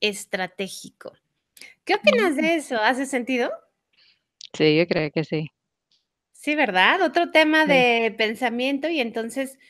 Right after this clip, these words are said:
Speaker 1: futurista ya está allá, pero estratégico,
Speaker 2: ¿Cómo?
Speaker 1: eh, de todas esas opciones y cuál es el mejor camino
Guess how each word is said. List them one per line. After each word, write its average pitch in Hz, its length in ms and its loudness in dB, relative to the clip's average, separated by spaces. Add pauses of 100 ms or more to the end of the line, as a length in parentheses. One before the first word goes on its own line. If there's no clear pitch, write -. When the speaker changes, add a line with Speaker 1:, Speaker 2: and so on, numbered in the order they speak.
(200)
Speaker 1:
futurista 262 640 -2
ya 262 220 0
está 302 440 0
allá, 208 420 -2 (380)
pero 214 180 -2
estratégico, 254 1200 -6
Speaker 2:
¿Cómo? 202 180 0
Speaker 1:
eh, 185 180 -8 (180)
de 214 360 -6
todas 254 420 0
esas 233 400 -8
opciones 208 600 -8
y 214 40 -8
cuál 208 220 -6
es 214 140 -12
el 190 100 -10
mejor 202 380 -10
camino 190 640 -6